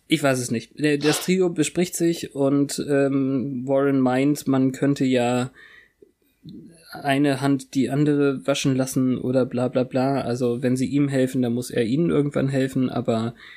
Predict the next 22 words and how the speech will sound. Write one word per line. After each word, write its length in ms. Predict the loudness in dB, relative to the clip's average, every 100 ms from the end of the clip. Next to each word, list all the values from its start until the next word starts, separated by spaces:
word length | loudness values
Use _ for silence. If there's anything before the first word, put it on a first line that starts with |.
| -20 _
äh, 280 | -4 -2 -4 -4
nein. 400 | -4 -2 -4 -4 -10 -12 -10
Spike 420 | 0 2 2 0
will 200 | 0 2
einfach 340 | 2 -2 -2 0
nur, 220 | 0 0
dass 160 | -2 -2
sie 160 | -2
das 180 | -2 -4
für 140 | -2 -2
ihn 180 | 0
machen, 480 | -2 -2 -4 -4 -4
äh, 200 | -4 -6
von 380 | -6 -6 -6 -6 -10 -20 -20 _
„er 140 | -2
hilft 320 | 2 0 0
ihnen“ 340 | 0 2 4 2
ist 160 | 0 -4
hier 200 | -2 0
nie 220 | 2 2
die 120 | 2
Rede. 380 | 2 2 0 -2